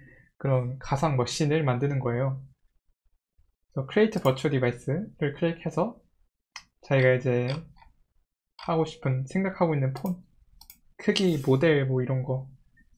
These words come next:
골라서 넥스트. 그럼 이제 여기서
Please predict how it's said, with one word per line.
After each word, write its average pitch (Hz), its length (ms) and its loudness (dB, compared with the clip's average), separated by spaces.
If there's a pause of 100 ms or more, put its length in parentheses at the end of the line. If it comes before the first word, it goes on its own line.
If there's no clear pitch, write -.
골라서 165 960 2
넥스트. - 500 -6 (2000)
그럼 180 280 4
이제 160 200 6
여기서 139 680 2